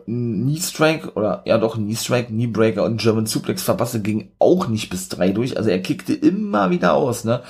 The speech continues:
und konnte dann sogar noch, äh, Woods einrollen, ne, also der gute Silas Young, aber ging auch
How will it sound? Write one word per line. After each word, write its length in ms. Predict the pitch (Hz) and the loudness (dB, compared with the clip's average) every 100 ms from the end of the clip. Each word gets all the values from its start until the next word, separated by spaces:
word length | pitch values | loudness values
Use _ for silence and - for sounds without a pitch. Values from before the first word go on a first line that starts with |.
| - - - | -18 -18 -14
und 160 | - 107 | -10 -2
konnte 260 | 151 156 151 | 2 2 6
dann 180 | 127 | 4
sogar 280 | 127 110 120 | 4 2 4
noch, 260 | 117 110 - | 2 -2 -2
äh, 260 | 110 107 101 - | 0 0 -2 -6
Woods 440 | 101 110 107 - - | -10 -6 -6 -6 -4
einrollen, 760 | 101 156 120 98 98 92 92 - | 0 2 2 2 2 0 -2 -10
ne, 240 | 92 104 - _ _ _ _ _ _ - _ - | -6 -6 -6 _ _ _ _ _ _ -20 _ 0
also 240 | 113 110 | 2 2
der 120 | 104 | -2
gute 220 | 101 95 | -4 -10
Silas 400 | - 110 98 95 | -2 2 2 2
Young, 260 | 117 113 92 - _ _ _ _ _ _ | 2 2 -2 -14 _ _ _ _ _ _
aber 420 | - 107 - - _ _ _ - | 2 2 2 -4 _ _ _ -10
ging 180 | 95 98 | -8 0
auch 420 | 110 113 - | 4 4 0